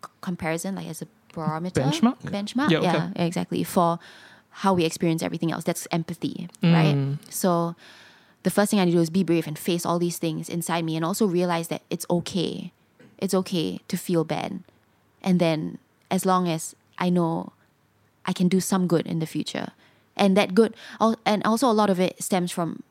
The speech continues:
Speaker 1: myself. It was figuring out what, what, what means anything to me.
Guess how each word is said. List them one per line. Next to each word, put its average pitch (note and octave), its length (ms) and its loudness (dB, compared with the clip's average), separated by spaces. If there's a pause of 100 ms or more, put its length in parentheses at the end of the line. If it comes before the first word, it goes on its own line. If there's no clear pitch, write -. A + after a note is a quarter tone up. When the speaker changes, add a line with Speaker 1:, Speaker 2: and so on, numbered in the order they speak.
Speaker 1:
myself. F3 560 -4
It E3 100 0
was E3 260 -4
figuring F3 360 -2
out - 160 -4 (220)
what, G3 200 -2 (200)
what, F3+ 260 -4 (1080)
what G#3+ 260 2
means B3+ 380 6
anything E3+ 440 -2
to F3+ 120 -6
me. - 300 -6